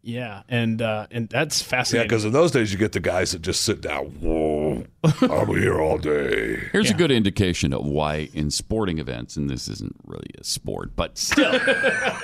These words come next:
Speaker 3: the difference between the men's competition and the women's. All right, they both, they, they make equal money. Both winners get ten thousand dollars. You tell me if this is equal. Chestnut downs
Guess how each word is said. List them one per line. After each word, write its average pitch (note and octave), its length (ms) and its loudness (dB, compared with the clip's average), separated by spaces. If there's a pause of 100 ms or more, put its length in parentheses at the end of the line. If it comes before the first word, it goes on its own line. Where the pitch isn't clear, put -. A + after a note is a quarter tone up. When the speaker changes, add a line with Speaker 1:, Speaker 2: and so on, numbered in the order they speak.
(1900)
Speaker 3:
the D3 140 2
difference F3+ 380 0
between B2+ 720 2 (380)
the G#2 140 4
men's F2 380 4
competition A2 640 0
and A2+ 80 0
the A2+ 60 0
women's. F#2+ 520 -4 (300)
All F2 80 2
right, C#3 220 -2
they G2+ 80 -2
both, A2+ 400 -2
they, F#2 240 2 (120)
they F2+ 140 2
make F2 300 0
equal A2 320 -4
money. E2+ 260 -2 (640)
Both C3+ 340 2
winners C#3 360 2
get - 200 -4
ten G#2+ 200 0
thousand E2 340 -2
dollars. A#1 400 -4 (100)
You C#3 120 0
tell G#3 160 2
me F#3+ 140 2
if D3 60 -4
this C3 160 -2
is A#2 140 -2
equal. B2 400 -4 (340)
Chestnut G3 680 0
downs C#3+ 520 2